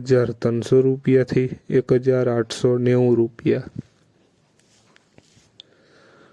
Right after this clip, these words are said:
તો ખેડૂત મિત્રો, આ હતા આજના સફેદ તલના બજાર ભાવ. વીડિયોને શેર કરવાનું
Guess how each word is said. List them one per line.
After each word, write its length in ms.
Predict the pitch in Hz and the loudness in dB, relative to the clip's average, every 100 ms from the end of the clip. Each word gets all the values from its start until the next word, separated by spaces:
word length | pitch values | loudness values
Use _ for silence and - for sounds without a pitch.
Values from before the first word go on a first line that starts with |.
| _ _ _ _ _ _ _ _ _ _ _ _ _ - _ _ _ _ _ _ - | _ _ _ _ _ _ _ _ _ _ _ _ _ -20 _ _ _ _ _ _ -6
તો 100 | 131 120 113 | -2 0 -2
ખેડૂત 360 | - 123 127 - | -2 -2 -2 -2
મિત્રો, 360 | 131 127 131 127 - - _ _ _ _ _ _ _ _ _ _ _ _ _ _ _ | -4 0 -2 -2 -4 -16 _ _ _ _ _ _ _ _ _ _ _ _ _ _ _
આ 200 | 175 117 117 | -4 -2 -2
હતા 260 | 113 117 113 | -2 -2 0
આજના 380 | 110 113 113 110 - _ - | 0 0 -2 -4 -8 _ -20
સફેદ 500 | - 120 - 117 - | -12 -10 -2 -2 -2
તલના 380 | - 120 117 113 | -2 0 0 -2
બજાર 400 | 117 123 - 131 131 | -4 -6 -2 -2 0
ભાવ. 240 | 135 135 - _ _ _ _ - _ _ - | 0 0 -4 _ _ _ _ -20 _ _ -20
વીડિયોને 680 | - 123 113 120 113 110 110 | -2 0 2 2 2 2 0
શેર 280 | - 120 - | 2 0 0
કરવાનું 540 | 131 123 127 123 123 | -2 0 0 0 -4